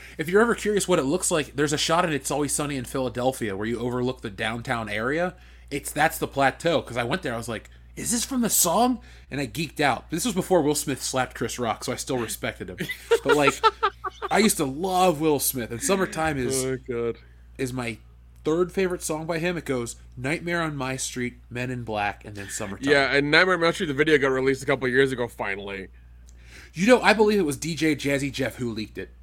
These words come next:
Speaker 1: I think it was him.
Speaker 2: I, I think you're
Speaker 1: Because
Speaker 2: right.
Speaker 1: it, like, it showed up on a, like, a really crappy quality, and then, like, all of a sudden, like, two days later, it shows up in full high quality. I'm like, "Yes!" 'Cause for years, you would read about it online.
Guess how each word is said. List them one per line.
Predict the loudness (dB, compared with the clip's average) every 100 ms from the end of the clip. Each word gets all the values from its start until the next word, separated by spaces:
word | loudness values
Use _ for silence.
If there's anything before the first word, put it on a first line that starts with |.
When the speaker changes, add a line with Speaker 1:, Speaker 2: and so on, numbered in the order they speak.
| -20 -20 -8
Speaker 1:
I | -2 -2
think | -2 -4 -4
it |
was | -4 -4
him. | -6 -10 -10
Speaker 2:
I, | -10
I | -8
think | -10 -8
you're |
Speaker 1:
Because | -4 0 2
Speaker 2:
right. |
Speaker 1:
it, | 2
like, | -2 -2
it | -2
showed | 0 4 6 6
up | 4 2 -2 -8
on | -4 -2
a, | 0
like, | -2
a | -2
really | 2 2
crappy | 2 0 0 -2
quality, | -4 0 2 0 -2
and | -4
then, | -4 -4
like, | -6 -6 -6
all | -2 -2
of | -2
a |
sudden, | 0 0 -2 -6
like, | -8 -8
two | -2
days | 2 2 2
later, | 0 0 -2
it |
shows | 0 0 0
up | -4
in |
full | -6 -4 0
high | 0
quality. | 0 -2 -4 -4
I'm | -8
like, | -10 -6
"Yes!" | 0 0 0 -2 -6 -14 -20 -20 -18 -4
'Cause | 0 2
for | 2 -2
years, | 2 2 2 2
you |
would | 0 0
read | -2 -2
about | -2 -2
it | -2
online. | -4 -4 -4 -4 -4 -4